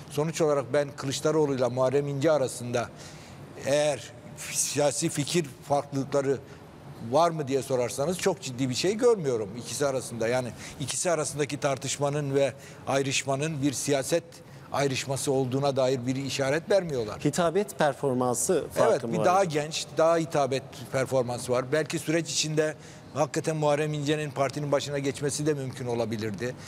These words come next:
Speaker 1: Ama bu böyle, bu yöntemle olmasa daha doğruydu. Yani doğru olanı şuydu, çıkacaktı. Ben, e, şeyde söylediği gibi, seçimle, seçim kampanyasında söylediği gibi, mesela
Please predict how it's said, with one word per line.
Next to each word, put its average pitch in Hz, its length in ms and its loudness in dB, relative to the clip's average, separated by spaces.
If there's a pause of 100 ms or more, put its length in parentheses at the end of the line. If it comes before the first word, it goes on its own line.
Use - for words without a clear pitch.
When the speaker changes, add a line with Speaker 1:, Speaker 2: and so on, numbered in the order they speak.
(160)
Speaker 1:
Ama 175 240 2
bu 196 240 0
böyle, 202 200 6 (320)
bu 175 100 2
yöntemle 185 400 2
olmasa 185 500 2
daha 196 200 4
doğruydu. 120 460 0 (300)
Yani 135 140 0
doğru 165 240 6
olanı 160 360 2
şuydu, 160 440 2 (260)
çıkacaktı. 165 760 0 (380)
Ben, 156 220 0 (360)
e, 127 40 -6
şeyde 147 340 2
söylediği 151 520 2
gibi, 127 280 2 (500)
seçimle, 135 580 -2
seçim 135 280 -4
kampanyasında 127 600 -2
söylediği 123 440 0
gibi, 107 220 -2 (320)
mesela 139 540 2